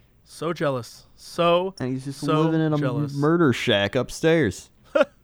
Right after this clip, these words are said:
Speaker 2: He loves Captain Morgan. <laughs>
Speaker 1: He loves Captain Morgan. What
Speaker 2: Shit,
Speaker 1: artist
Speaker 2: dude.
Speaker 1: doesn't love Captain Morgan?
Speaker 2: <laughs> It's
Speaker 1: Truly.
Speaker 2: true.
Speaker 1: Well,
Speaker 2: Um,
Speaker 1: I feel like we learned something valuable here today. Don't judge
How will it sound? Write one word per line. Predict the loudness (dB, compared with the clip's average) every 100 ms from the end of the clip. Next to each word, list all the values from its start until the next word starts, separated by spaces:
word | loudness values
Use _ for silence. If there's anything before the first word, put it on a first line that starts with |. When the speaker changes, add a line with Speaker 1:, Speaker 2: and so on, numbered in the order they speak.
| -4
Speaker 2:
He | 4
loves | 4 4
Captain | 4 4 4 0 0
Morgan. | 2 2 4 2 0 -6 -20 _
<laughs> | _ _ _ _ -10
Speaker 1:
He | -8 -2
loves | 4 6 4
Captain | 2 2 2 0
Morgan. | 4 4 4 0 -2 -20 _ _ _ _ _ _ -2
What | 2 6
Speaker 2:
Shit, |
Speaker 1:
artist | 6 6 2 0
Speaker 2:
dude. |
Speaker 1:
doesn't | 4 4 4 2
love | 6 6 6
Captain | 2 2 0 -6
Morgan? | -4 -6 -6 -12 -14
Speaker 2:
<laughs> | -12 -12 -6
It's | -4 0 4
Speaker 1:
Truly. | 6 4 0
Speaker 2:
true. | 0 0 0 -6 _ -10
Speaker 1:
Well, | 2 4 4
Speaker 2:
Um, |
Speaker 1:
I | 2 0
feel | -2
like | -4
we | -2
learned | -2 -2
something | -4 0
valuable | 2 2 2 -4
here | -6
today. | -6 -8 -10 _ _ _
Don't | -4 -4 0
judge | 2 2 -2